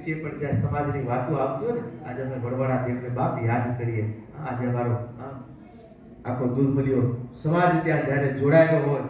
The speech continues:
કોઈને ખબર ન પડે કે આ રબારી દીકરા કને આવા, આ ફાટેલા તૂટેલા કપડાં પહેરીને આ શું દેહે? બાપી જે દેહે ને, આજે ઈ ભલભલા નથી દઈ શકતા.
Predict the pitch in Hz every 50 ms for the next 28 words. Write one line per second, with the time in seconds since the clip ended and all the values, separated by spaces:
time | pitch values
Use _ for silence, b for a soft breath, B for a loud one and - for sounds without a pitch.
0 | - - - 170 175 180 175 175 - 180 - 254 254 240 240 233 233 220 220 220
1 | 220 226 220 196 190 190 190 185 180 - 202 190 202 202 202 - 202 196 196 196
2 | 196 196 196 - - 185 180 185 196 196 196 196 196 190 185 180 - - - -
3 | 175 165 165 165 165 185 - 202 202 196 190 175 180 185 196 196 196 202 190 185
4 | 180 - 185 180 185 190 185 185 190 190 196 196 196 196 190 185 180 - - 220
5 | 240 233 185 180 170 165 160 - - - - - - - 165 170 165 165 160 147
6 | 147 143 147 151 151 151 147 151 151 - - - - - - - - - - 123
7 | 123 131 139 131 123 127 127 127 131 131 127 127 131 127 123 123 - - 147 143
8 | 151 - 123 117 113 110 107 - - -